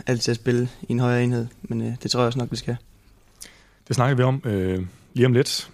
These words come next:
Speaker 2: Nu vil jeg lige kort præsentere det, vi skal igennem i dag. Vi skal jo, øh, lidt senere snakke om, om Vejle Boldklubs muligheder i den her første division i år, som, øh, umiddelbart, synes jeg, ser stærk ud.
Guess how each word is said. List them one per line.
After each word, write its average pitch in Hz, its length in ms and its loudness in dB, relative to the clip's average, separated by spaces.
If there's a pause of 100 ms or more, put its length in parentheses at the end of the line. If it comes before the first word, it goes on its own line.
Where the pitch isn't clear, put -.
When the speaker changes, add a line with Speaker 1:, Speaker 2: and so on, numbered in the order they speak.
Speaker 2:
Nu 120 80 -6
vil 110 80 0
jeg 110 40 2
lige 110 100 -2
kort 120 200 2
præsentere 117 400 -2
det, 107 120 0
vi 110 60 -2
skal 107 180 -4
igennem 113 460 2
i 113 80 -6
dag. 135 240 0
Vi 113 100 -4
skal 110 180 0
jo, 98 240 4
øh, 90 160 0 (460)
lidt 123 140 2
senere 135 300 4
snakke 117 340 2
om, 90 280 -4 (140)
om 98 120 -4
Vejle 98 200 0
Boldklubs - 560 -2
muligheder 120 440 4
i 98 80 -4
den 107 180 2
her 104 140 2
første 117 340 -2
division 101 500 -2 (420)
i 110 120 0
år, 131 240 2
som, 87 440 -4
øh, 85 320 -6 (160)
umiddelbart, 117 580 2
synes 107 300 -2
jeg, 92 140 0
ser 87 220 -4
stærk 110 280 2
ud. 120 160 2